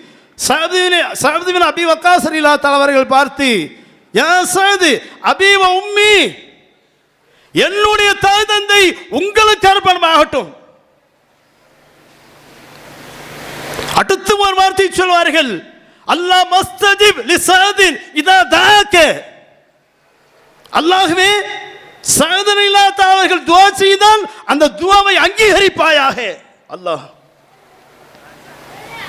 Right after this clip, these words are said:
இந்த வார்த்தையை கேட்ட உடனே சஹாபா பெருமக்கள் எல்லாம் சஅத் ரலியல்லாஹு தஆலா இடத்தில் செல்வார்கள். "சஅதே, எங்களுக்காண்டி துஆ செய்யுங்க." ஸல்லல்லாஹு அலைஹி வஸல்லம் வார்த்தை, "அல்லாஹ் மஸ்தஜிப்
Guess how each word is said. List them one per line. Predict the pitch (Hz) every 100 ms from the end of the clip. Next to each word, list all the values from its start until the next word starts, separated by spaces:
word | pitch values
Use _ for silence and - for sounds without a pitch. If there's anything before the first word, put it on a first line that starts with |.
| - - - - - - - - - -
இந்த | - 165
வார்த்தையை | 160 247 254 247 240
கேட்ட | 240 254 254
உடனே | 226 220 214 185 190 262 - - - - _ _ _ -
சஹாபா | 170 247 269 254
பெருமக்கள் | 220 233 247 269
எல்லாம் | 240 233 262 269 180 - _ _ - -
சஅத் | 226 302 359
ரலியல்லாஹு | 339 311 302 285
தஆலா | 277
இடத்தில் | 262 262 269 240
செல்வார்கள். | 233 233 226 214 190 - - -
"சஅதே, | 233 254 269 277 311 294 - -
எங்களுக்காண்டி | 175 226 277 269 294 269 -
துஆ | 285 294 294
செய்யுங்க." | 262 240 233 185 - -
ஸல்லல்லாஹு | 185 277 294
அலைஹி | 302 -
வஸல்லம் | 262 254
வார்த்தை, | 220 220 220 208
"அல்லாஹ் | 208 247 247
மஸ்தஜிப் | 285 - 320 320 349